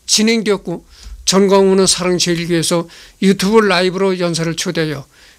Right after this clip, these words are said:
여덟 시간 동안 원격 집회를 진행했다. 음. 그러니까 이게 참 기존의 그 목사들이 할 수 없는 어떻게 보면 망발의, 어, 그런 그, 어,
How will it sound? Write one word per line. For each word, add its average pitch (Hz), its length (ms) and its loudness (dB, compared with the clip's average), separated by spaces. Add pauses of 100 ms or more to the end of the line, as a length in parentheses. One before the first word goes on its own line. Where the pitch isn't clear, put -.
(120)
여덟 190 240 4
시간 214 280 0
동안 214 260 -2
원격 180 440 -4
집회를 185 500 -2
진행했다. 165 680 0 (880)
음. 127 260 -8 (2000)
그러니까 254 320 4
이게 240 400 2
참 214 220 -2
기존의 196 560 0
그 165 520 -2
목사들이 180 520 0
할 170 160 0
수 190 140 0
없는 160 640 -4 (540)
어떻게 190 320 0
보면 202 400 2
망발의, 190 720 2
어, 156 420 -2 (380)
그런 185 540 0
그, 156 320 -4 (680)
어, 156 540 -14